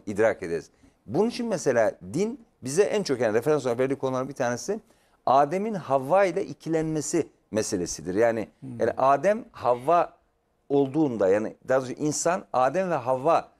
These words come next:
Speaker 1: diye bölündüğünde, yani böyle ortaya çıktığında, e, o zaman şimdi Adem Havva'da, Havva Adem'de kendini tanımış oldu veya o
Speaker 2: Hmm.
Speaker 1: ilişki içerisinde kendini tanımış oldu.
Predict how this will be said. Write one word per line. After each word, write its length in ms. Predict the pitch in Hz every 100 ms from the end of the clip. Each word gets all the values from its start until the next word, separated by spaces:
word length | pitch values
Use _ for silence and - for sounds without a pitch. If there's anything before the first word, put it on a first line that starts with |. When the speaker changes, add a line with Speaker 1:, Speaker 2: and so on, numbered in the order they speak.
| _ _
Speaker 1:
diye 240 | 104 151 120
bölündüğünde, 520 | 143 151 127 127 101
yani 220 | 98 98
böyle 200 | 117 139
ortaya 400 | - 123 123 165
çıktığında, 680 | 151 - - 110 107 165 214 _ _ _
e, 140 | 120 123
o 180 | - 170
zaman 240 | 202 214
şimdi 260 | - 165 -
Adem 420 | 135 147 185 190
Havva'da, 840 | 123 127 123 143 139 135 180 226 _ _ _
Havva 360 | - 135 151 196
Adem'de 720 | - 143 131 143 156 208 214
kendini 500 | 151 151 160 175 - _ _
tanımış 460 | - 120 117 104 -
oldu 320 | - 101 90 92
veya 240 | 117 113
o 140 | 139 -
Speaker 2:
Hmm. 100 | 165
Speaker 1:
ilişki 340 | 147 - 196
içerisinde 720 | 123 - 117 113 135 160 208 - _ _
kendini 320 | - 139 180
tanımış 420 | 185 135 139 131 104
oldu. 300 | 90 80